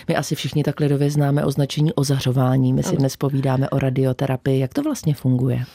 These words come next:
Speaker 2: Radioterapie je velmi cílená léčba zářením, kdy my dokážeme tím zářením zničit vlastně genetický kód buňky, narušíme ji a buňky postupně odumírají. Tady je důležitý vlastně říct, že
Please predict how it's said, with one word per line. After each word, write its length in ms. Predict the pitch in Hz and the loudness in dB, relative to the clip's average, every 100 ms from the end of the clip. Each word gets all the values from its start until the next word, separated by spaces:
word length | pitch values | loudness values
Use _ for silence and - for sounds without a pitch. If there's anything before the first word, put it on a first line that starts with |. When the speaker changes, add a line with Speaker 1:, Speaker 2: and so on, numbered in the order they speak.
| - _ - | -20 _ -8
Speaker 2:
Radioterapie 680 | 147 175 202 208 208 196 208 | -4 0 0 0 -2 0 2
je 60 | |
velmi 240 | 185 185 202 | 2 2 2
cílená 520 | - 170 156 170 180 | 0 -2 0 0 2
léčba 340 | 175 170 170 | 2 0 -2
zářením, 760 | 143 135 127 139 139 139 151 196 220 - - - | -4 -4 -4 -4 -2 -2 -2 -4 -8 -18 -20 -14
kdy 200 | - 170 | -4 -2
my 280 | 156 170 196 - | 0 0 0 -4
dokážeme 600 | 165 156 175 175 175 175 | -4 -2 0 0 0 -2
tím 180 | 175 175 | -2 -2
zářením 680 | 170 165 170 165 165 165 165 160 | 0 0 0 0 0 0 0 -2
zničit 680 | - 147 165 - 175 - 170 | -4 -2 -2 0 -4 -4 -10
vlastně 280 | 160 156 - | -6 -6 -4
genetický 500 | 151 160 156 - - | -4 -4 -4 -10 -12
kód 340 | - 139 127 139 | -6 -4 -2 -4
buňky, 680 | 147 156 160 - 185 220 233 - - - - | -4 -4 -6 -2 -2 -2 -6 -20 -20 -18 -4
narušíme 600 | 143 156 160 196 196 190 | -2 0 -2 0 2 4
ji 320 | 190 196 208 214 - | 2 2 0 -6 -6
a 80 | 151 | -2
buňky 300 | 151 160 175 | 0 -2 -4
postupně 460 | 165 - 165 175 | -6 -6 -4 -4
odumírají. 680 | - 147 156 143 135 131 143 | -2 0 0 0 -2 -4 -6
Tady 200 | - 156 | -4 0
je 80 | 165 | 2
důležitý 520 | 170 170 165 165 175 | 2 0 -2 -4 -4
vlastně 360 | 170 170 185 165 | -4 -4 -2 -2
říct, 260 | 156 160 | -2 -4
že 240 | - 160 | -4 -4